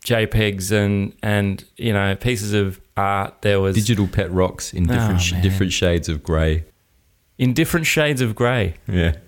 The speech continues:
Speaker 1: <laughs> Uh, there's, there's a joke there about rocks and Fifty Shades of Grey that I'm, I'm gonna stay well away from. Um,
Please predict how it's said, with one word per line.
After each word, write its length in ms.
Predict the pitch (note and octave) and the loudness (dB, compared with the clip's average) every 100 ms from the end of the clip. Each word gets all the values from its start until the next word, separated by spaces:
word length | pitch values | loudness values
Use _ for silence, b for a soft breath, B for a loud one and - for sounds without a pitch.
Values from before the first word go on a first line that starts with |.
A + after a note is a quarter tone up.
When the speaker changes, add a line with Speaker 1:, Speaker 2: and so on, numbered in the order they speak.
| _ | _
Speaker 1:
<laughs> 560 | - - - - - - - - - - C5 G5+ - - - - - - - - - - _ - - _ - - B D4+ G3+ D3 A#2+ B G3 F3+ C#3 B C3+ B2 | -14 -14 -12 -4 -2 -2 -4 -12 -20 -20 -20 -14 -10 -8 -6 -6 -8 -20 -16 -16 -16 -20 _ -20 -20 _ -20 -10 B 0 0 0 -4 B -8 -8 -8 B -10 -6
Uh, 720 | E3 D#3 D#3 D3 C#3+ C#3 C3+ | -2 0 0 0 0 0 0
there's, 300 | C3 B2 C3+ | 0 0 -2
there's 180 | D#3 C#3 | -2 -2
a 60 | |
joke 240 | C3+ D3 C#3+ | 0 0 2
there 200 | C3 A#2+ | 2 4
about 240 | A2+ A2+ | 4 4
rocks 300 | A2+ A2+ - | 4 2 0
and 120 | A2+ | -2
Fifty 280 | G#2 A2 A2+ | 0 -2 0
Shades 300 | G2+ G#2+ F#2+ | 2 2 2
of 120 | F#2+ | 0
Grey 220 | F#2+ G2+ G2+ | 2 4 4
that 80 | G2 | 4
I'm, 220 | G2+ F#2+ - | 2 -2 -4
I'm 100 | G2 | -4
gonna 140 | G2+ | -2
stay 280 | F#2+ - G2 | -2 0 0
well 160 | G2 F#2+ | 2 4
away 200 | F#2+ G2 | 4 2
from. 180 | - F#2+ F2+ B B B B | 0 -2 -2 B B B B
Um, 480 | B2+ C3 B2+ A#2+ | -2 -2 0 -2